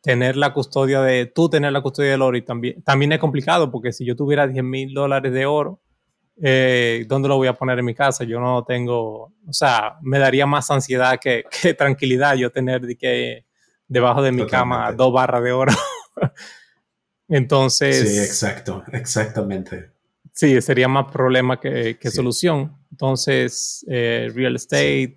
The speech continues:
Speaker 1: eh, ahorros en bancos, oro y, y Bitcoin es tener, tener algo. Si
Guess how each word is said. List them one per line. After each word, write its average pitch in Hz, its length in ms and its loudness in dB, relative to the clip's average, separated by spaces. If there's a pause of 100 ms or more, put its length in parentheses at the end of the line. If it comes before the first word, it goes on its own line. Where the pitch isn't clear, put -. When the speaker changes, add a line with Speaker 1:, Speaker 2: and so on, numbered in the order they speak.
(140)
Speaker 1:
eh, 120 340 -2
ahorros 123 480 0
en 120 160 -2
bancos, 131 680 0
oro 131 640 0
y, 127 360 -2
y 135 40 -2
Bitcoin 127 500 -2
es 127 220 -4
tener, 143 520 -2 (1000)
tener 139 300 4
algo. 135 340 0
Si 123 840 -2